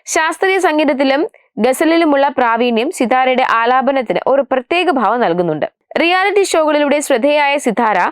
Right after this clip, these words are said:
പിന്നീട് ചലച്ചിത്ര പിന്നണി ഗാനരംഗത്തും തരംഗമായി മാറി. ഗായിക എന്നതിലുപരി സംഗീത സംവിധായിക, സംഗീതജ്ഞരുടെ പ്രൊജക്ട് മലബാറിക്കസ് എന്ന ബാൻഡിന്റെ സ്ഥാപക എന്ന നിലയിലും സിതാര ശ്രദ്ധേയയാണ്. സെല്ലുലോയിഡ് എന്ന ചിത്രത്തിലെ ഏനുണ്ടോടി എന്ന ഗാനത്തിലൂടെയും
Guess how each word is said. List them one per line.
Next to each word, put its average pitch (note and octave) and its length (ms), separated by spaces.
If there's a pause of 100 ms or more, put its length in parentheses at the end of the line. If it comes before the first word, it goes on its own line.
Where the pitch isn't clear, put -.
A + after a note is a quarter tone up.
(300)
പിന്നീട് C4 440
ചലച്ചിത്ര C#4+ 480
പിന്നണി C#4+ 400
ഗാനരംഗത്തും C4 760
തരംഗമായി A#3+ 500
മാറി. C#3+ 280 (400)
ഗായിക A#3 400
എന്നതിലുപരി A#3 720
സംഗീത B3 440
സംവിധായിക, B3 600 (400)
സംഗീതജ്ഞരുടെ D4 800
പ്രൊജക്ട് B3+ 520
മലബാറിക്കസ് B3+ 760
എന്ന A#3+ 360 (340)
ബാൻഡിന്റെ C4 580
സ്ഥാപക B3 520 (140)
എന്ന B3+ 180
നിലയിലും A#3 460
സിതാര A3+ 360
ശ്രദ്ധേയയാണ്. A3+ 720
സെല്ലുലോയിഡ് F#4 520
എന്ന E4 120
ചിത്രത്തിലെ C#4 600
ഏനുണ്ടോടി D#4 600
എന്ന B3+ 260
ഗാനത്തിലൂടെയും A3+ 720